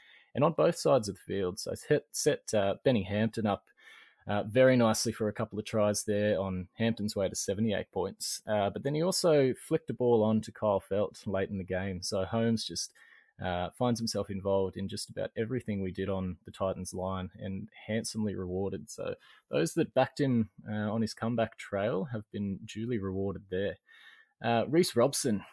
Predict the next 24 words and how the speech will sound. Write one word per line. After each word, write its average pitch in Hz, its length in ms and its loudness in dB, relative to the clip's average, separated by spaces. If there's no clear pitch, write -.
so 104 220 0
deputi-, 120 400 -2
well, 95 240 -4
deputizing, 104 640 0
I 95 40 -2
guess 107 240 0
you'd - 140 -10
say, 117 220 4
for 104 560 4
Jake 107 220 4
Granville, 110 540 4
who's 107 160 0
starting 110 380 2
nine 110 300 2
still, 104 280 -2
but 104 200 -4
for - 140 -8
how 113 200 2
long 107 280 0
is 104 140 -12
the - 60 -16
question. 117 480 -4
Ninety-four 120 500 0
points, - 440 -6